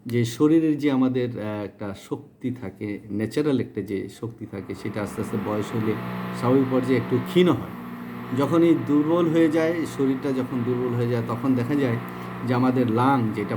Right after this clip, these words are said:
ফুসফুস, সেটাও আসলে আস্তে আস্তে দুর্বল হয়ে দাঁড়ায়। তখন এই বৃদ্ধ বয়সে এই দুর্বল হয়ে যাওয়ার, আহ, কারণে দেখা যায় যে একটু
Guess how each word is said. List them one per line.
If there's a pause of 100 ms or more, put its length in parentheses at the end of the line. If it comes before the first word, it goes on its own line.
(120)
ফুসফুস,
সেটাও
আসলে (420)
আস্তে
আস্তে
দুর্বল
হয়ে
দাঁড়ায়। (600)
তখন
এই
বৃদ্ধ
বয়সে
এই
দুর্বল
হয়ে
যাওয়ার,
আহ, (120)
কারণে (680)
দেখা
যায়
যে
একটু